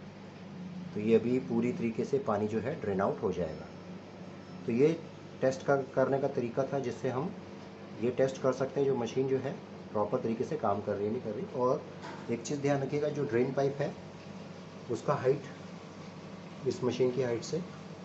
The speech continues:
थोड़ा सा ऊपर बराबर में रहना चाहिए, जिससे कि drain pipe की slope जो है, वो बनी रहे और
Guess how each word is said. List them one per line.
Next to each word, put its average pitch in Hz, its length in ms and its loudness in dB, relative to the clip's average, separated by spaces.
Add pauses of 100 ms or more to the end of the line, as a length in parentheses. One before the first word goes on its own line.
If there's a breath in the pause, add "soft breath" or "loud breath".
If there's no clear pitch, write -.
(300)
थोड़ा 123 160 8
सा - 360 -2
ऊपर 147 280 0 (300)
बराबर 110 320 4
में 151 120 0
रहना 104 220 0
चाहिए, 101 320 -2 (800)
जिससे 107 260 0
कि 123 80 0
drain 117 240 2
pipe 117 200 4
की 127 540 0 (920)
slope 123 220 2
जो 131 120 -2
है, 131 140 0
वो 151 120 0
बनी 110 240 2
रहे 120 240 -2
और 139 300 2